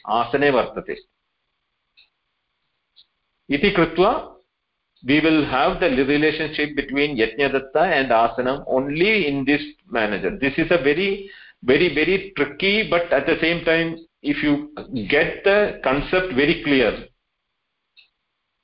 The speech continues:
that is why he used Yajnadatta and Asanam as examples here. The Adeyata is a bhava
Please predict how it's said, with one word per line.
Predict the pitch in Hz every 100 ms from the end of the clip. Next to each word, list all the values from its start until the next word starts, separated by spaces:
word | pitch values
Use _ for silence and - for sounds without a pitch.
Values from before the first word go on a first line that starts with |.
| _ _ _ - _ _ _
that | 127 139
is | 165 139
why | 196 180
he | 156 156
used | 151 143 180
Yajnadatta | 147 135 160 151 151 151
and | 151 135
Asanam | 117 123 135 135 120
as | 123
examples | 104 117 101 92 90
here. | - - - _ _ _ - _ _ _ _ _ _ _ _ _ _ _ -
The | 104 - - _ _ _ _ -
Adeyata | 98 123 139 147 147 147 202 147 -
is | 147
a | 165
bhava | 127 123 120 117